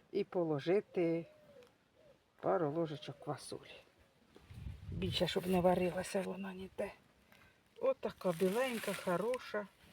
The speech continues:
І все. Та ні. Ще кусок масла. Ще кусок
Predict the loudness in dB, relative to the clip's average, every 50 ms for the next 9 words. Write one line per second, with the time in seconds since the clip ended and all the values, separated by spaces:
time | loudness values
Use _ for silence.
0 | -20 -20 -18 -18 -18 -18 -18 -18 -16 -14 -12 -12 -12 -10 -8 -8 -8 -4 2 6
1 | 8 8 8 6 4 -4 -16 -16 -16 -18 -20 -20 -20 -16 -10 -6 -2 0 0 2
2 | 2 2 2 2 2 0 -2 -4 -8 -12 -16 -20 -18 -18 -20 -20 -20 _ -20 -20
3 | -20 -20 -20 _ -20 -20 _ _ _ -20 -12 -8 -8 -8 -8 -8 -12 -14 -4 -2
4 | -2 0 0 0 0 2 4 6 6 8 6 6 4 0 -6 -8 -6 -6 -6 -8
5 | -10 -16 _ _ _ _ _ _ _ _ _ _ _ _ _ _ -20 -20 -20 -20
6 | -20 _ _ _ _ _ _ _ _ _ _ _ _ _ _ -20 -20 -20 -20 -16
7 | -14 -14 -14 -14 -16 -18 -16 -14 -14 -14 -14 -18 -20 -18 -10 -4 -2 -2 -2 -2
8 | -2 -4 -6 -8 -10 -12 _ _